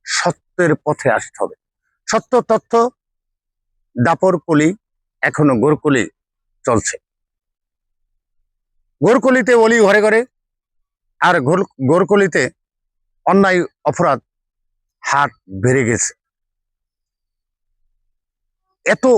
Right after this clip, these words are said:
অলি আল্লাহ, এত পীর মাশায়েখ, এত জাননেওয়ালা থাকার পরেও অন্যায় অপরাধ কেন বেড়ে গেল?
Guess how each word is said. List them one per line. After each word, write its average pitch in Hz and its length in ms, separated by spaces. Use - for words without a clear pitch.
অলি 226 240
আল্লাহ, 214 360
এত 196 180
পীর 240 360
মাশায়েখ, 208 460
এত 170 180
জাননেওয়ালা 208 520
থাকার - 380
পরেও 202 400
অন্যায় 185 300
অপরাধ 170 340
কেন 156 220
বেড়ে 147 200
গেল? 120 140